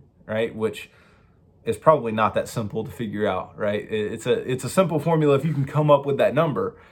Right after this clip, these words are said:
uh, but coming up with that number is not the easiest thing in the world. So you need to figure out what you need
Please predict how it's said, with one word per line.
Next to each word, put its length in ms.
uh, 80
but 120
coming 220
up 120
with 100
that 100
number 240
is 100
not 260
the 140
easiest 300
thing 100
in 60
the 60
world. 220
So 260
you 100
need 80
to 60
figure 200
out 100
what 200
you 160
need 560